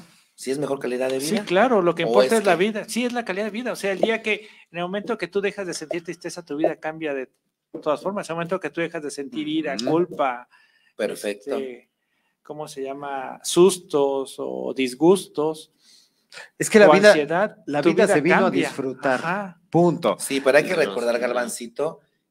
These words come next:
Speaker 1: mira, es como no, es, es, es, es cuando yo voy a, a una terapia de yoga, a un temazcal, ayahuasca,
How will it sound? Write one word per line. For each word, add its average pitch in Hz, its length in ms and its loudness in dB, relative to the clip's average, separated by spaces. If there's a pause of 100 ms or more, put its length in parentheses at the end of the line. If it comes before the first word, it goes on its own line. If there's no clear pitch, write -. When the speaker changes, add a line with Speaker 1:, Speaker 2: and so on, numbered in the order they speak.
Speaker 1:
mira, 110 380 -8 (240)
es 123 160 -6
como 143 180 -4
no, 113 340 -4
es, 135 260 -12
es, 151 200 -6
es, 139 220 -12
es - 80 -12
cuando 143 180 -4
yo 131 140 0
voy 135 320 -2
a, 110 160 -2
a 107 180 -10
una 113 220 -8
terapia - 480 -18 (480)
de 104 260 -10
yoga, 101 380 -12 (840)
a 104 80 -6
un 117 200 -6
temazcal, 98 840 -8 (200)
ayahuasca, 104 960 -6